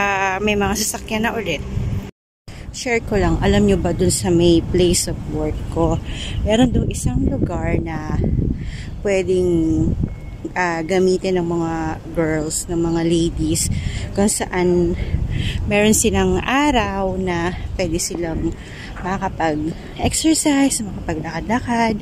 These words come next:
na exclusive na pang babae lang. Kasi karamihan sa mga babae, yung mga, lalo na kung Arabic, na nagtatanggal talaga sila ng abaya nila, hindi talaga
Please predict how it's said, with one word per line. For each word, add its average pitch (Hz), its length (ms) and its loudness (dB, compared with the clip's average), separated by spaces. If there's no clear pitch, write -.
na 180 320 2
exclusive - 760 2
na 175 200 4
pang 214 320 0
babae 156 400 0
lang. 147 320 0
Kasi 202 340 0
karamihan 170 520 2
sa - 120 -6
mga 165 300 2
babae, 208 640 2
yung 196 160 4
mga, 170 560 0
lalo 175 240 4
na 190 100 0
kung 180 220 0
Arabic, 190 580 0
na 170 160 4
nagtatanggal 165 560 2
talaga 165 320 -4
sila 175 260 -4
ng 160 220 0
abaya 156 400 0
nila, 214 480 -2
hindi 226 160 0
talaga 262 320 4